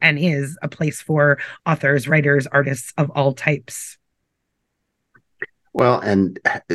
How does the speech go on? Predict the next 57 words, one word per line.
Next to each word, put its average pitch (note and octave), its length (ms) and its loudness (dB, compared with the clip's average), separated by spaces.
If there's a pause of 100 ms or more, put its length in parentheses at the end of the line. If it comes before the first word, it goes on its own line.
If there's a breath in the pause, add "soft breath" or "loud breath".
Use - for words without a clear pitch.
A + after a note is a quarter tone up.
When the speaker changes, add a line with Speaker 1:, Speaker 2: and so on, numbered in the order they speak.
(300)
Speaker 2:
I B2 100 4
can A#2+ 160 0
tell E3 140 6
you C#3 140 6
for, F2+ 360 4
I E2+ 60 4
worked D#2+ 320 0
with D#2 80 0
a - 160 -2
lot D2 220 2
of C#2+ 60 -6
people - 280 -4
over C#2+ 180 2
a C#2+ 80 4
lot C#2 160 0
of C#2 80 0
years, F#2+ 320 6
and D#2 140 0
one F#2 120 2
of F2+ 60 2
the - 80 -16
questions D#2 380 0
that C#2 100 -8
often - 300 -12
comes D2 280 -4
up E2 300 2
is, C#2 640 0 (560)
you E2 80 0
know, - 20 4
especially D3+ 460 4
if - 80 -10
you're E2+ 100 4
an D2 80 2
indie C#2+ 280 -4
writer, C2+ 520 2
you're C2+ 200 -4
just C2+ 180 -10
starting C#2+ 340 2
out, D2 220 2
there's C2+ 240 -2
that, C#2 260 2
"Okay, G2 300 4
well, D#2+ 320 2
maybe C3 200 4
I C3+ 40 4
can G#2 80 2
go F#2+ 80 4
to E2 80 0
Kickstarter D#2+ 640 2
and D2 160 -6
it's - 160 -10
gonna D2 220 -2
just C2+ 220 -16
pay D#2 140 2
for - 140 -2
stuff - 300 -2
magically." - 560 -6